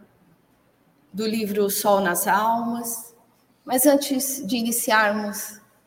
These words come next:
a nossa conversa, vamos fazer uma prece. E eu convido a todos para que acompanhem essa prece. Vamos fechar os nossos olhos,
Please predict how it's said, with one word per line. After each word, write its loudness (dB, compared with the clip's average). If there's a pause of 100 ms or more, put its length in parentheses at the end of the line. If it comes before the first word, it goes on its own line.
(640)
a -6
nossa -2
conversa, -4 (160)
vamos 4
fazer 2
uma -2
prece. -2 (1040)
E -4
eu 4
convido 2
a 2
todos -4 (440)
para -2
que -6
acompanhem -6
essa -6
prece. -8 (1600)
Vamos 2
fechar -2
os -6
nossos -6
olhos, 0